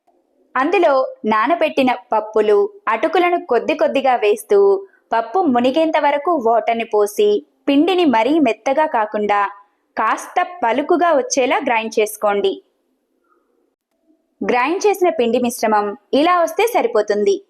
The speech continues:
ఇదే విధంగా మిగిలిన పిండినంతా గ్రైండ్ చేసుకోండి. గ్రైండ్ చేసుకున్న పిండి మిశ్రమాన్ని బౌల్లో వేసుకొని మూత పెట్టి ఐదు నుంచి ఆరు గంటల వరకు పక్కన పెట్టండి.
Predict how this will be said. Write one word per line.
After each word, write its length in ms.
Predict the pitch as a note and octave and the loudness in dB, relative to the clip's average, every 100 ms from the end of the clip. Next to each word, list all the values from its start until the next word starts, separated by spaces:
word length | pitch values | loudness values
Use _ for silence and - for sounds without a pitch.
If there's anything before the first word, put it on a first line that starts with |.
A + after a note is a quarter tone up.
| _ G#3 | _ 0
ఇదే 240 | G#3+ C#4+ D#4+ | 2 2 0
విధంగా 400 | B3 A#3 A3 G#3 G3+ - | -2 0 0 0 -4 -6
మిగిలిన 440 | G#3 G#3+ C#4 D#4+ D#4+ C#4+ | -2 2 2 2 0 0
పిండినంతా 520 | A#3+ C4 B3 A#3+ F4+ C#4+ | 0 2 0 0 0 0
గ్రైండ్ 280 | B3+ G#3+ A3+ | 0 0 0
చేసుకోండి. 560 | G#3 - G#3 G3+ G3 G3 - _ _ _ - - | -2 -2 -2 0 0 -2 -6 _ _ _ -6 -2
గ్రైండ్ 280 | G#3+ B3 E4+ | 0 0 0
చేసుకున్న 360 | D#4+ D#4+ D4+ C#4 | 0 0 2 2
పిండి 280 | A3+ G#3+ A3+ | 2 0 0
మిశ్రమాన్ని 800 | A3+ - G#3 G3+ G3+ G3+ G3+ - _ _ _ | -2 -2 0 0 0 -2 -4 -12 _ _ _
బౌల్లో 400 | G3+ A3 A#3+ E4 D#4+ | 0 0 2 2 2
వేసుకొని 640 | B3+ B3+ - G#3+ G#3+ G#3+ - | 0 -2 -2 -2 -2 -4 -2
మూత 240 | G#3 A#3+ D#4+ | 0 2 0
పెట్టి 320 | B3 G#3+ G#3+ - D4 _ _ - | -2 0 -2 -2 -6 _ _ -2
ఐదు 260 | A#3 D4+ D#4 | 0 0 0
నుంచి 420 | C4+ B3+ - A#3 - - | 0 -2 0 -2 -2 -2
ఆరు 240 | A#3 D#4 D4 | 0 0 0
గంటల 220 | C#4 D#4+ D#4+ | 0 0 0
వరకు 240 | D4+ A4 A#4 | 0 0 0
పక్కన 220 | - A#3 | 0 0
పెట్టండి. 460 | A3+ A3 G#3+ G#3 | -2 -2 -2 0